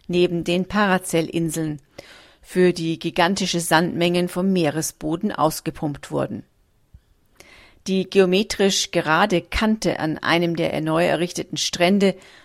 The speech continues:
legt laut B B C nahe, dass hier ebenfalls eine Fluglandebahn entstanden ist,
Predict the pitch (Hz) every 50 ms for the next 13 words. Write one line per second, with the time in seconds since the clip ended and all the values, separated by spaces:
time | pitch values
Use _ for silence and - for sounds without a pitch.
0 | _ _ - 190 196 202 202 196 - - - - - 180 175 165 165 175 175 -
1 | - 190 185 165 190 - - - 233 247 269 220 185 156 135 135 139 156 180 196
2 | 208 - - - 185 175 - - - - 202 202 170 - - 160 214 233 208 196
3 | - - 175 139 127 - - - - 180 202 - - - 185 - - 160 151 151
4 | 147 156 - 156 147 147 143 135 151 - - - 156 147 147 - 127 131 160 165
5 | - - -